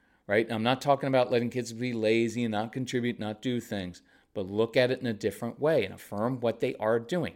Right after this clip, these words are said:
He's reading books. It's an awesome thing. So here's what happens. And this is where I'm gonna get tough with you. We continue to remind him, which turns into nagging and lecturing about personal responsibility,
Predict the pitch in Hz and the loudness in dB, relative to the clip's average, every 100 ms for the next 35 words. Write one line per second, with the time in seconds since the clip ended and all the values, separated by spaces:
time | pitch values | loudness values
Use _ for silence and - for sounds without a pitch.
0 | - 101 113 135 139 160 135 - - _ | -12 -8 -2 0 6 4 4 -4 -18 _
1 | _ _ - 117 123 131 120 127 90 - | _ _ -2 2 2 0 -2 -2 -2 -8
2 | _ _ _ _ - - - - - - | _ _ _ _ -20 -20 -20 -20 -20 -20
3 | - _ _ _ - - 123 101 151 139 | -20 _ _ _ -12 4 4 6 4 4
4 | 131 107 123 117 82 - - _ _ _ | 2 4 2 0 -6 -14 -20 _ _ _
5 | - - _ _ _ _ _ 110 117 120 | -20 -20 _ _ _ _ _ -4 -4 2
6 | 117 110 104 95 87 110 101 101 85 80 | 4 4 2 -2 0 0 0 -2 -6 -12
7 | - _ _ 143 135 165 - 196 208 196 | -18 _ _ -4 -2 -2 0 0 4 4
8 | 175 151 147 147 175 165 139 87 - _ | 6 6 4 2 2 -2 -4 -8 -14 _
9 | _ 135 135 - 170 170 156 170 - 139 | _ -2 -2 -4 0 2 2 0 0 -2
10 | 120 123 139 165 151 - 123 120 127 - | 0 0 0 -2 -4 -4 -4 2 0 0
11 | - 123 117 113 104 - - - 190 180 | -2 -2 -2 -2 -4 -6 -18 -2 2 2
12 | - 175 156 143 139 - 139 139 131 143 | 0 0 0 2 -2 -2 -2 -2 -2 0
13 | 139 135 110 101 104 | 4 4 4 2 -2